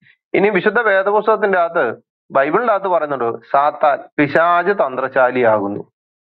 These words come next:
മനസ്സിലായോ? പിശാച്, ബൈബിളിന്റെ അടിസ്ഥാനത്തിൽ പിശാച് തന്ത്രശാലിയാണെന്നുണ്ടെങ്കിൽ, ഇവിടെ നിങ്ങളുടെ ദൈവമായ അള്ളാഹു തന്ത്രശാലിയാണെന്നുണ്ടെങ്കിൽ,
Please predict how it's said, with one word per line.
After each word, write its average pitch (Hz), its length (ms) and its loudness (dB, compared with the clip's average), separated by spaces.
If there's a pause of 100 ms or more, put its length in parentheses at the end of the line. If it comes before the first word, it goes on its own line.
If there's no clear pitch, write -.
(220)
മനസ്സിലായോ? 139 420 0 (420)
പിശാച്, 151 440 0
ബൈബിളിന്റെ 202 400 -2 (100)
അടിസ്ഥാനത്തിൽ 175 640 -2
പിശാച് 151 420 0
തന്ത്രശാലിയാണെന്നുണ്ടെങ്കിൽ, 151 1040 0 (380)
ഇവിടെ 196 300 -2
നിങ്ങളുടെ 165 380 0
ദൈവമായ 156 340 -2 (120)
അള്ളാഹു 147 360 0 (120)
തന്ത്രശാലിയാണെന്നുണ്ടെങ്കിൽ, 127 1160 0